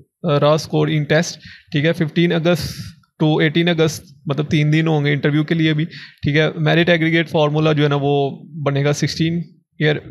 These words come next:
अ, वेटेज फ़ोर्टी परसेंट, ठीक है, टेस्ट वेटेज और ट्वेंटी परसेंट इंटरव्यू वेटेज, ठीक है।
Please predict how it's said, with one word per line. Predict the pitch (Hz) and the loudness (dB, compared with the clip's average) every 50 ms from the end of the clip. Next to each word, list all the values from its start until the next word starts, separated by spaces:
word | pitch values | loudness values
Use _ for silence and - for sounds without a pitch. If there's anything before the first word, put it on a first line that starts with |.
| - - | -6 -4
अ, | 143 | -2
वेटेज | 139 143 151 147 - 160 160 156 - - | 0 0 0 2 2 0 -2 -2 -2 -2
फ़ोर्टी | 160 151 147 170 | -2 0 0 0
परसेंट, | 170 190 180 - 214 196 190 190 - - - - - - | -2 -2 -4 -2 -4 -4 -4 -6 -10 -20 -20 -20 -6 -4
ठीक | 165 147 160 | 0 0 0
है, | 156 | 2
टेस्ट | 151 165 170 - - | 2 0 0 2 0
वेटेज | 185 175 165 - 185 170 - | -2 0 0 0 -2 -2 0
और | 180 165 151 - - - _ | -2 -2 -2 -4 -14 -10 _
ट्वेंटी | - 165 151 147 156 | -2 0 0 0 0
परसेंट | 151 160 - 165 156 | 0 0 0 0 -2
इंटरव्यू | 143 123 143 139 135 135 | 0 -2 0 0 0 0
वेटेज, | 139 135 135 - 135 135 - | 0 0 -2 -4 -6 -2 -2
ठीक | 151 143 | -2 0
है। | 165 190 | 0 -2